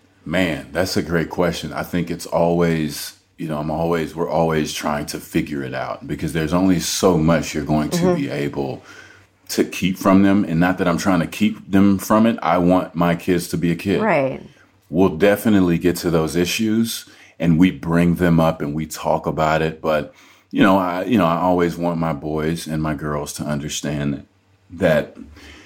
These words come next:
Speaker 1: I try to break it down in its simplistic terms. You know, sometimes you'll be around people that are different, and that's okay.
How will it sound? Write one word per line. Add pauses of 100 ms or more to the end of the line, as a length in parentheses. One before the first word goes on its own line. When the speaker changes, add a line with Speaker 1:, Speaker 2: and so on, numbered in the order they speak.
(880)
Speaker 1:
I
try
to
break
it
down
in
its
simplistic
terms. (340)
You
know,
sometimes (1040)
you'll
be
around
people
that
are
different, (180)
and
that's
okay.